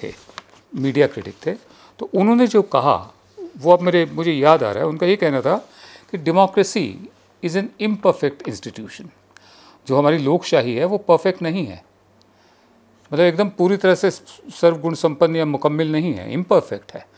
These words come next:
उसमें खामियां हैं। Similarly, free press is also imperfect। जो आज़ाद मीडिया है वो भी इम्परफेक्ट है, उसमें भी खामियां हैं। But I would rather prefer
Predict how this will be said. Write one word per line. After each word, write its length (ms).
उसमें 260
खामियां 420
हैं। 120
Similarly, 580
free 200
press 480
is 60
also 380
imperfect। 600
जो 80
आज़ाद 580
मीडिया 340
है 240
वो 220
भी 300
इम्परफेक्ट 600
है, 60
उसमें 240
भी 80
खामियां 480
हैं। 200
But 160
I 140
would 180
rather 400
prefer 480